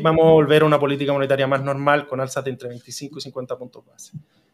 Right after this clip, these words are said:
Mirando el poli-, el corredor de política monetaria, si uno mira el, el, el, el, el, el centro del corredor, que es este, eh, este, eh, eh, eh,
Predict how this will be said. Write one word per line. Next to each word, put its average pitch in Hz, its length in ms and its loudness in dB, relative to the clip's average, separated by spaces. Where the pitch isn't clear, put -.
Mirando 147 340 -4
el 202 60 -4
poli-, 208 260 -2
el 175 180 -6
corredor 185 300 -2
de 185 80 -2
política 185 360 -4
monetaria, 196 520 -2
si - 140 -14
uno 143 120 -6
mira 147 180 -4
el, 139 200 -10
el, 139 160 -18
el, 120 200 -20
el, 127 140 -20
el, 117 360 -20
el 117 160 -16
centro 208 480 0
del 143 100 -4
corredor, 139 440 -2
que 131 120 -10
es 123 80 -10
este, 131 400 -6
eh, 127 180 -8
este, 127 360 -10
eh, - 180 -14
eh, 120 120 -20
eh, - 80 -20